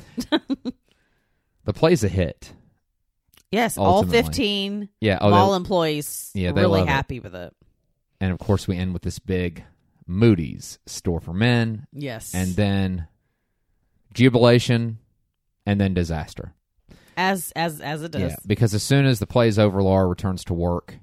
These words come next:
Speaker 2: and is disappointed to see the blazer gone.
Speaker 1: And Moody asks her, like, "Hey, like,"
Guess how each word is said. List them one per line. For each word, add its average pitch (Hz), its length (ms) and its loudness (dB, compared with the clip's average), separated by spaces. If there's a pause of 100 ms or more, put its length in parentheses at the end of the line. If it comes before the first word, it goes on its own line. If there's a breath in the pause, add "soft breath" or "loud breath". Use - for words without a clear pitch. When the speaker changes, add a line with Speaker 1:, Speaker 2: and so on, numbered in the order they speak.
(100)
Speaker 2:
and 95 160 -2
is 90 100 -4
disappointed 107 680 0
to 92 60 -2
see - 180 -4
the 90 100 -6
blazer 113 380 2
gone. 76 400 -6 (200)
Speaker 1:
And 202 140 -4
Moody 277 320 4
asks 320 320 -2
her, 135 280 -2 (380)
like, 170 200 -6
"Hey, 214 300 -2
like," 143 260 -4